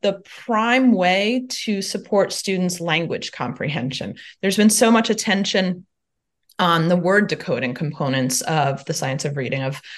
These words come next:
of what I often call lifting the words off the page, phonics and decoding and, uh, sight recognition and such. Um, and if we don't explicitly address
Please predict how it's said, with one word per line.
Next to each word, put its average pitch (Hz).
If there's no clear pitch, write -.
of 147
what 151
I 143
often 147
call 151
lifting 180
the 170
words 160
off 147
the 160
page, 151
phonics 156
and 139
decoding 165
and, 123
uh, 156
sight 175
recognition 170
and 160
such. -
Um, 156
and 220
if 226
we 233
don't 233
explicitly 196
address 160